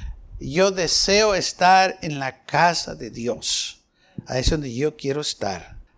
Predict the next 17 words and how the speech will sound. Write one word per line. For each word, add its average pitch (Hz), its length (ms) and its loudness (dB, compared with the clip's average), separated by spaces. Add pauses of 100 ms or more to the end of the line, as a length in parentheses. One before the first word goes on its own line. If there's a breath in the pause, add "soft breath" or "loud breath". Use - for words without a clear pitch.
(120)
Aleluya. 123 640 -4 (840 loud breath)
Y 156 120 -6
cuando 156 300 0
tenga 220 260 2
necesidad, 196 640 2
yo 196 180 0
sé 185 220 -6
que 170 140 -4
Él 170 120 -4
va 185 40 -2
a 175 40 -4
estar 175 240 -2
ahí 160 200 2
para 156 220 -6
suplir 208 480 -6
mis 170 140 -6
necesidades. 123 1160 -4